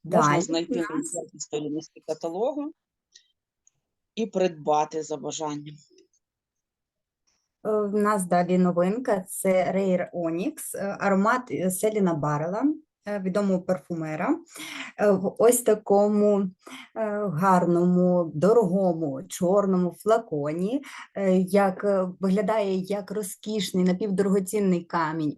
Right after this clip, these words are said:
Speaker 2: Онікс з теплими ніжними нотами: неролі, чорної китайської сливи, е, також абрикоса, в серці є троянда, мімоза, ну і амбра та мускус з ваніллю на завершення. Аромат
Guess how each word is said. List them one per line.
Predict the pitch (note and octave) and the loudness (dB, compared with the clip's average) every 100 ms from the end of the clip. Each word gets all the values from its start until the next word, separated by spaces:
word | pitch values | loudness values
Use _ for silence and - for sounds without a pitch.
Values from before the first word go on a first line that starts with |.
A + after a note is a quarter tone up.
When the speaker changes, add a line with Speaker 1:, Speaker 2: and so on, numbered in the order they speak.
| - | -6
Speaker 2:
Онікс | F3+ D3+ F3 C#4 - - B3 A#3+ | -4 -2 -2 -4 -4 0 0 0
з | G3 F#3 C4 - - - - | -4 -2 -2 -2 -14 -20 -12
теплими | - G3 B3 - B3 A3+ | -2 -2 -2 -2 -4 -2
ніжними | G3 F3 F#3 F#3 F3 E3+ | 0 2 0 0 -4 -4
нотами: | E3+ D#3 D3 C#3+ D#3+ | -4 -4 -6 -4 -2
неролі, | F3+ G3+ D3 E3 A#3 B3+ C#4 - | 0 0 0 0 0 -2 -4 -6
чорної | G#3+ A#3+ B3 G3 F3+ | -2 -2 -2 -2 -4
китайської | F3 F3+ F#3+ F#3 F#3 - D3+ D#3 | -6 -8 -4 -4 -6 -4 -4 -4
сливи, | - D3+ D3 D#3 A3 | -4 -4 -2 -2 0
е, | D#4 E4 G#3 G3 - | 0 -2 -6 -8 -2
також | F#3 F#3 F3+ - | -2 0 -4 -4
абрикоса, | F#3+ E3+ F3+ - C#3 D3+ F3+ C4+ | -4 -2 -4 -4 -2 -2 0 -2
в | |
серці | C4+ A3+ B3+ - | 0 -2 -2 -4
є | F#3+ F3 | -2 -2
троянда, | E3+ C4+ C#4 G#3 F#3+ G3 F#3+ G3 G3 G3+ - - - | 0 2 2 2 0 -2 -2 0 -2 -4 -12 -16 0
мімоза, | F#3 C#4 A#3+ G3 G3 F#3 G#3 G#3 - - | 4 6 6 2 0 0 -2 -4 -14 -6
ну | G#3 A3 - | -2 -2 -2
і | G#3 F#3 - - | 0 0 0 0
амбра | G#3 A#3 F#3 F3 | 0 0 0 -2
та | - D#3 | -2 -2
мускус | D3+ F3 D#4+ - A#3+ | -2 -2 -4 -4 -6
з | F3+ D#3 | -6 -2
ваніллю | F#3+ F#3+ D#3 D3 D#3 | 2 2 2 -2 -2
на | D#3+ C4+ | -2 -2
завершення. | B3+ A#3+ F3+ C#3 - C#3+ D3 - | 0 2 2 0 -2 -8 -10 -8
Аромат | F#3+ F3 C4+ E4 | -4 0 2 0